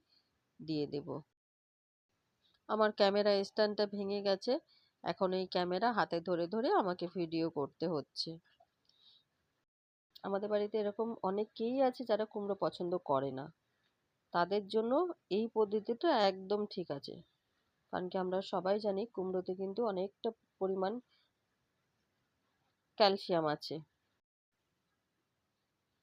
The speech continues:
ক্যামেরাটা ওই জন্য একটু ডিস্টার্ব হচ্ছে, নড়ছে, আপনারা মানিয়ে নেবেন। তো আমি আবারও দিয়ে দিলাম কড়াইতে।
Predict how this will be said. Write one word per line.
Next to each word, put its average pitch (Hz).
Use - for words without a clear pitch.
ক্যামেরাটা 208
ওই 196
জন্য 214
একটু -
ডিস্টার্ব 196
হচ্ছে, 196
নড়ছে, 190
আপনারা 202
মানিয়ে 190
নেবেন। 185
তো -
আমি 190
আবারও 185
দিয়ে 180
দিলাম 190
কড়াইতে। 190